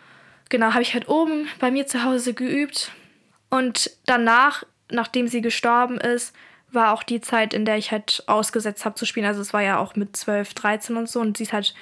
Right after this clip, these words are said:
äh, von uns gegangen, als ich elf war. Von daher, das war halt genau die Reihenfolge. Und deswegen hab ich wahrscheinlich auch weniger gemacht, weil ich halt nicht mehr diesen Unterricht hatte. Aber ich kann nur mal,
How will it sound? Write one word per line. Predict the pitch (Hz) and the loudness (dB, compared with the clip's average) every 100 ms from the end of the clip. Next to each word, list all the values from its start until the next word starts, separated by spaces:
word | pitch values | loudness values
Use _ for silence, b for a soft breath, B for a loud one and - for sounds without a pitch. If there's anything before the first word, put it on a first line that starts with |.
| B B B - | B B B -4
äh, | 226 214 | 0 0
von | 208 226 | 0 0
uns | 220 | 0
gegangen, | - 226 208 | -2 -2 0
als | 196 | 0
ich | - - | -2 -2
elf | 214 214 - | -2 -2 -2
war. | 220 330 | 0 -2
Von | 359 240 | -2 0
daher, | 220 214 220 220 208 226 B B B | 2 2 2 2 0 -2 B B B
das | - - | -12 -2
war | 247 214 | 0 2
halt | 233 208 - - _ _ | 0 0 -6 -8 _ _
genau | 233 214 214 | 0 2 2
die | 226 | 0
Reihenfolge. | 240 277 - 285 277 285 294 B B B - | 0 0 0 0 2 0 -2 B B B -6
Und | 240 | 0
deswegen | 233 - 240 | 2 2 2
hab | 220 | 2
ich | 208 | 2
wahrscheinlich | 220 - 208 - | 0 0 0 0
auch | 202 | 0
weniger | 226 214 208 | 0 0 0
gemacht, | 208 202 208 - | 0 0 0 -2
weil | 208 202 | -2 -2
ich | - | -2
halt | 208 | -2
nicht | 220 - | -4 -2
mehr | 226 | -2
diesen | 214 208 220 | 0 -2 -4
Unterricht | 269 302 285 277 - | -2 0 0 -2 -4
hatte. | 277 302 302 B B B - | -2 -4 -6 B B B 2
Aber | 254 254 254 254 262 B B B B - | 4 6 4 2 -4 B B B B -8
ich | - | -2
kann | - 269 | 0 2
nur | 269 | 4
mal, | 254 | 2